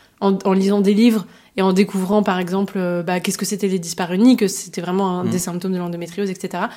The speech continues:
Speaker 1: En découvrant, en fait, euh, je, j'explorais le truc et du coup, je te racontais, j'apprenais en même temps et je te, je te, et je te débriefais en même temps. Et du coup, on a commencé à cheminer ensemble dans cette découverte.
Speaker 2: Tout à fait.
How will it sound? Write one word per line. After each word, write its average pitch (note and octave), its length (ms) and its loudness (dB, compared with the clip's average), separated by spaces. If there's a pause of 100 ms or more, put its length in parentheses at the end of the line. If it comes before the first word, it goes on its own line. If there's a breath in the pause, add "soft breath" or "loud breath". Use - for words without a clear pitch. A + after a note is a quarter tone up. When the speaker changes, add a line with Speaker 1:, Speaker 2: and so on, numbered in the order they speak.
(320 loud breath)
Speaker 1:
En G3+ 140 4
découvrant, G#3+ 500 2
en G#3+ 60 4
fait, A3+ 280 -2
euh, E3+ 680 -2
je, E3+ 200 -10
j'explorais F3+ 460 -4
le F3+ 60 -2
truc A#3+ 240 0
et A3 40 2
du F3+ 100 -4
coup, G#3 100 0
je G#3+ 100 -4
te G#3 80 -2
racontais, G#3+ 680 2
j'apprenais F#3+ 420 -2
en F#3+ 60 0
même F3+ 180 -2
temps A#3 300 2
et F#3 220 0
je F3 60 -12
te, F3 260 -8
je F3 60 -12
te, F3+ 80 -10 (720 loud breath)
et G3+ 60 -2
je - 40 -4
te - 80 0
débriefais G3+ 460 4
en G3+ 100 4
même F#3+ 180 2
temps. A#3 180 2
Et A3 60 4
du F3 140 -2
coup, - 100 -4
on G3+ 140 2
a F3+ 60 -2
commencé F3+ 280 -4
à F3+ 60 0
cheminer F3+ 340 -2
ensemble G3 560 0
dans F3+ 120 -4
cette F3+ 200 -4
découverte. G3 540 -2 (160 loud breath)
Speaker 2:
Tout A2+ 80 -6
à - 20 -6
fait. G2+ 160 -8